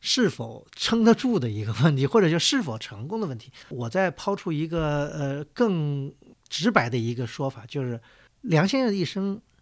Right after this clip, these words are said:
他是否认为是成功的呢？这个问题对梁先生自己他并没有一个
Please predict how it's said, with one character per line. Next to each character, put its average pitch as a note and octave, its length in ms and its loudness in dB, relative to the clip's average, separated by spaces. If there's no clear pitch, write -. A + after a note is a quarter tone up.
他 B3+ 200 0
是 - 140 -2
否 A#2+ 160 -6
认 D#3 160 -2
为 C#3 100 -2
是 E3+ 140 -6
成 B2+ 300 -8
功 F#3 200 -6
的 G3+ 120 -6
呢？ C3 180 -8
这 D4 140 4
个 A#3 80 4
问 F#3 180 2
题 C#3+ 140 -6
对 F#3+ 220 0
梁 A#2+ 280 -4
先 B3+ 220 0
生 F3 260 -2
自 C4+ 180 -2
己 A2+ 300 -12
他 E3+ 240 -4
并 F#3+ 200 -2
没 C3 120 -2
有 B2 120 -4
一 G#2 140 -10
个 - 300 -14